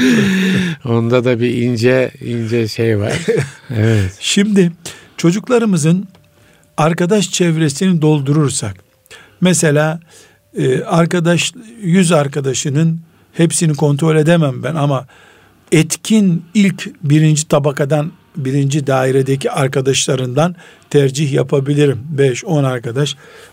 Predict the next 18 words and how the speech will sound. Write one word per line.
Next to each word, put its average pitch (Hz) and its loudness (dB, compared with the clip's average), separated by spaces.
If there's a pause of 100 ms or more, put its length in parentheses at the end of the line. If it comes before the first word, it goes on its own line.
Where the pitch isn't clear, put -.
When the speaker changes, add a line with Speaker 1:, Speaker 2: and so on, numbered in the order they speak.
Speaker 2:
Onları 170 0
beraberce 151 0 (260)
sportif 151 -2
bir 160 0
harekete 143 0
yönlendirebiliriz. 139 2 (480)
Mesela 160 2 (640)
bisiklet 185 2
kullanırken 180 0
çocuğun 170 2
cep 175 0
telefonu 160 2
kullanmayacağı 147 2
belli 165 2
bir 139 -6
şey 156 -2
olduğuna 151 2
göre 131 -2